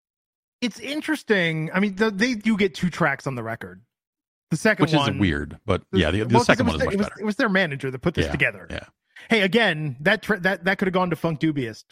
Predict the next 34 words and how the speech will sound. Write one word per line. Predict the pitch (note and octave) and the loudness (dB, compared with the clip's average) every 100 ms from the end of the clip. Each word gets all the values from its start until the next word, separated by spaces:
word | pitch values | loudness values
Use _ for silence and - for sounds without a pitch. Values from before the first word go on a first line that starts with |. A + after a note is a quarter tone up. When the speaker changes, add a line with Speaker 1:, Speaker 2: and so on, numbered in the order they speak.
| D3+ | -16
Speaker 1:
with | C3+ - | -16 -14
the | |
Screaming | C3+ - D#3 C#3+ | -10 -4 -4 -4
Trees. | - D#3 A#2+ A2 - - _ _ _ _ _ _ _ _ - | -4 -4 -4 -8 -16 -20 _ _ _ _ _ _ _ _ -6
You | C#3 | 2
Speaker 2:
I | E3 | 2
Speaker 1:
know? | |
Speaker 2:
could | E3 G#3+ | 6 6
have | |
been | G#3+ | 6
Funk | A3 G#3+ | 4 4
Dubious | A3 G#3+ G#3+ | 4 4 4
with | A3 - | 4 4
Sonic | A3 G3+ G3 | 4 6 4
Youth. | A#3 D#3 | 4 6
Maybe | D3+ D#3+ | 6 6
there's | D#3+ | 4
scratch | - D#3 E3 | 2 2 2
vocals | D3 B2 A2+ G#2+ | 4 4 4 2
out | A2+ A2 | 4 2
there. | A#2+ G#2 G2+ G2+ - - - _ _ _ - | 2 2 2 0 -8 -16 -20 _ _ _ -16
Speaker 1:
So, | - - | -8 -6
<laughs> | D#3 | -6
Dubious, | - F#3 G#3 F#3+ | -6 -2 0 0
it's | G3 | 2
all | A#3 | 2
about | G#3+ F#3+ | 2 -2
porn. | - E3 C#3 | -2 -2 -2
I | B2+ | -2
love | - | -2
you, | F3 F#3 | 2 4
Speaker 2:
Yeah. | C#3 | 6
Speaker 1:
Mary | D#3+ | 4
Jane. | - F3+ | 0 -4